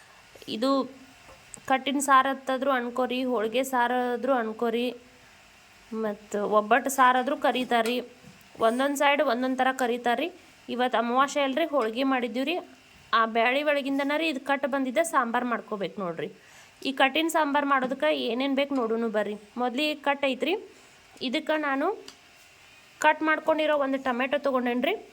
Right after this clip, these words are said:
ಮತ್ತು ಸಣ್ಣ ಮಾಡ್ಕೊಂಡಿರೋ ಕೊಬ್ಬರಿ ತೊಗೊಂಡೇನ್ರಿ. ಇದು ಕಲ್ಲೊಳಗೆ ಜಜ್ಜಿ ಇಟ್ಕೊಂಡಿದ್ದೈತ್ರಿ. ಇದು ಮೆಣಸಿನ್ಕಾಯಿ ಕಲ್ಲೊಳಗೆ ಸಣ್ಣ ಮಾಡ್ಕೊಂಡಿದ್ದೈತ್ರಿ,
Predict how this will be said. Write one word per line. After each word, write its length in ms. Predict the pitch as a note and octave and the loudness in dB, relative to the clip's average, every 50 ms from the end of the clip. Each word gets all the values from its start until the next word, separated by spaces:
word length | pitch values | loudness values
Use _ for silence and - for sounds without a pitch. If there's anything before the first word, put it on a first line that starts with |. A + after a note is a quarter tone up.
| - - - - - - C4 | -20 -20 -20 -20 -18 -8 -6
ಮತ್ತು 380 | C4 C4 C4 C#4+ B3 - - - - - - - | -6 -4 -2 -4 -4 -4 -8 -20 -20 -20 -16 -12
ಸಣ್ಣ 340 | - - - C#4 C#4+ D#4 D#4 | -10 0 2 2 2 2 2
ಮಾಡ್ಕೊಂಡಿರೋ 460 | D#4+ D4+ D#4 D4+ D4 C#4+ D4 D4+ D4+ | 0 0 0 -2 -2 0 0 0 0
ಕೊಬ್ಬರಿ 300 | D4+ D4 G#3+ G#3+ C4+ C#4 | 0 -2 -2 0 -4 -2
ತೊಗೊಂಡೇನ್ರಿ. 480 | - C#4+ B3 A#3+ A#3+ A#3 A3+ G3+ G#3+ | -2 -2 -2 0 0 -2 -2 -4 -6
ಇದು 180 | - A3+ A#3+ C#4 | -6 -6 -8 -6
ಕಲ್ಲೊಳಗೆ 560 | C4+ C#4+ C#4 C#4 D4+ C#4+ C#4+ C#4 C#4 C#4+ C4+ | 0 0 0 2 2 2 0 2 0 -2 -2
ಜಜ್ಜಿ 280 | C#4 C4+ B3 A#3+ B3 C4 | -2 -2 -4 -2 -4 -6
ಇಟ್ಕೊಂಡಿದ್ದೈತ್ರಿ. 800 | C4 - - C4 B3+ A#3+ G3+ G#3+ G3+ G3+ - C4 F4+ G#4+ - - - - - - - - - - - - | -6 -2 -2 0 0 0 -2 -2 -4 -2 -2 -4 -4 -4 -6 -14 -20 -20 -20 -20 -20 -20 -20 -20 -20 -12
ಇದು 180 | - B3 D4 D#4+ | -6 -2 -2 -2
ಮೆಣಸಿನ್ಕಾಯಿ 760 | D4+ C#4+ B3+ B3 B3 B3+ C#4+ D4 D4+ D4 D#4 C#4+ D4 D#4 F4+ | 0 0 -2 -2 -2 -2 -2 -4 -2 0 0 0 2 0 -2
ಕಲ್ಲೊಳಗೆ 560 | E4+ D4 - - C#4 C#4 C#4 C#4 C#4 C4+ C#4+ C#4 | -6 -8 -4 -2 0 2 2 2 0 0 0 -4
ಸಣ್ಣ 260 | - C#4+ C4 C4 C4 | -2 -2 -2 -2 0
ಮಾಡ್ಕೊಂಡಿದ್ದೈತ್ರಿ, 1000 | C4 B3 A#3+ - B3+ B3+ B3+ A3 G3+ - G#3 G3+ - - D4 D#4+ D#4 - - | -2 -2 -2 -2 0 0 2 0 0 -2 -4 -4 -2 -2 -4 -4 -4 -8 -14